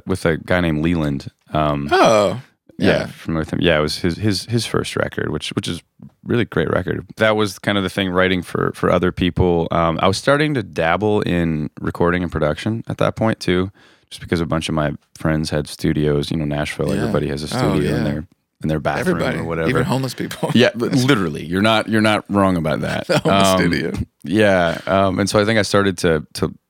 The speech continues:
Speaker 1: to dip my thoughts into that world. Um, but no, I didn't really, I mean, I was writing my own music, but
Speaker 2: Mm-hmm.
Speaker 1: it was all, again, kinda, like,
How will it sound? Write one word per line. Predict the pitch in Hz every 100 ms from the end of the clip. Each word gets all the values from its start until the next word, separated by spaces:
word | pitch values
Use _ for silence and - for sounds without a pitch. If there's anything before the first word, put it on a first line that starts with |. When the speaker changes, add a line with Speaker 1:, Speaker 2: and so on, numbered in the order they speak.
| -
Speaker 1:
to | 80
dip | 76 -
my | 80 78
thoughts | 73 - 107 - 113
into | 104
that | 95 98 82
world. | 95 95 92 87 - - -
Um, | 87 87 85 80 -
but | 95 107
no, | 120
I | 104
didn't | 143
really, | 147 143 131
I | 104
mean, | 110
I | 117
was | 98
writing | 85 107 107
my | 78
own | 78
music, | 78 76 76 76 - - -
but | - 85 76
Speaker 2:
Mm-hmm. | 69 -
Speaker 1:
it | 85
was | 80
all, | 82 78 -
again, | 78 80
kinda, | 76 76
like, | 76 73